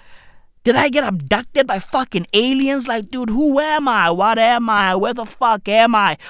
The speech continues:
Why am I?" I started asking myself these fucking philosophical questions, my nigga. And I was like, "Hey, yo, Maui, all we got,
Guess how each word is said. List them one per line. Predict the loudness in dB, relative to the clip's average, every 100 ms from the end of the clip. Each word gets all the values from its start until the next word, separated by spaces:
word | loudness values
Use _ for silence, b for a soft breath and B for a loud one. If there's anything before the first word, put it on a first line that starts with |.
| B
Why | -6 -2 -2 -2 -4 -4
am | -6 -6 -4 -4
I?" | -2 -2 -4 B B B
I | -2
started | -2 -6 -6 -4 -6 -6
asking | -6 -6 -4 -2
myself | -2 -2 -4 -4 -6
these | -8 -8
fucking | -10 -12 -10 -4 -4
philosophical | -2 -6 -6 -4 0 0 -2 -10 -8 -10
questions, | -8 0 0 0 -8 -8 -8 -4
my | -4 -2
nigga. | -6 -2 0 0 -2 B B
And | -2 0
I |
was | 0 -2 -4
like, | -6 -4
"Hey, | -2
yo, | -2 -2
Maui, | -2 -2 -2 -4 -10 B -4
all | 0 0
we | -2
got, | 0 4 4 2